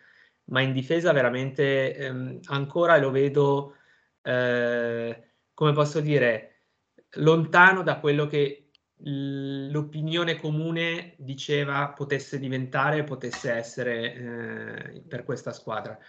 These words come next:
Tant'è vero che appunto, chiudendo un po' questo discorso delle rotazioni, almeno per quello che riguarda i primi in uscita dalla panchina, secondo, io vedo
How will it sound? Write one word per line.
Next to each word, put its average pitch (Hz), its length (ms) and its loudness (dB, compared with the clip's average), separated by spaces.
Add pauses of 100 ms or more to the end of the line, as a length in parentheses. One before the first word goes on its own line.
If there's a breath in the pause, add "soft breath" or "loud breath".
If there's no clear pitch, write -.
(920 soft breath)
Tant'è 156 260 6
vero 180 200 8
che 175 100 2
appunto, 147 720 -2 (520)
chiudendo 156 460 4
un 147 60 2
po' 156 140 2
questo 151 220 -2
discorso 147 360 -2
delle 143 200 2
rotazioni, 147 480 0
almeno 143 340 0
per 131 160 -4
quello 143 180 0
che 135 80 -2
riguarda 143 360 0
i 131 120 -2
primi 139 640 0
in 131 120 -6
uscita 143 340 -6
dalla 143 180 0
panchina, 151 420 -2
secondo, 139 320 -4
io 156 100 -2
vedo 139 560 -2